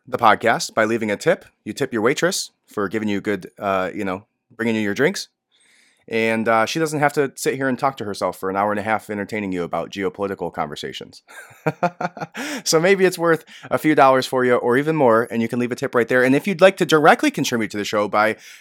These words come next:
uh, basically just, um, finding some things that we needed to make this show better, you know, make this a better microphone, give better quality sound. I have a, you know, two thousand and,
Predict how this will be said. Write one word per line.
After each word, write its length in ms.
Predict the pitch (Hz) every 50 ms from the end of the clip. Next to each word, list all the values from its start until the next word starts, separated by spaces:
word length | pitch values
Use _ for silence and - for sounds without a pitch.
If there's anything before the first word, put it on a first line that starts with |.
| - -
uh, 300 | - 117 110 110 110 110
basically 500 | 98 127 127 127 - 151 - 131 120 113
just, 300 | 98 120 117 - - - _ _ - 139 - - - -
um, 340 | - 113 110 107 101 101 101
finding 440 | - - - 135 131 139 143 139 123
some 180 | 117 - 120 107
things 180 | 131 127 123
that 120 | 123 117 110
we 120 | 117 127
needed 340 | 117 123 151 165 135 98 -
to 120 | - 113
make 140 | 113 113 113
this 120 | - 110
show 160 | - - 147 165
better, 340 | 123 104 104 113 139 151 _ _
you 100 | 117 110
know, 120 | 110 110
make 220 | 117 113 117 120 -
this 180 | 117 101 -
a 60 | 123 107
better 200 | 107 110 117 107
microphone, 540 | 104 117 117 - 110 127 123 135 139 120 - -
give 200 | - 110 95 - _ _
better 180 | - 117 113 107
quality 300 | - 120 113 110 104 98
sound. 380 | - - 110 117 151 202 - - _ _ _ 85
I 60 | 87
have 140 | 104 101 95
a, 180 | 92 85 80 _
you 120 | - -
know, 100 | 92 87
two 160 | 85 - - -
thousand 320 | 117 113 110 101 107 104
and, 200 | 98 92 95 101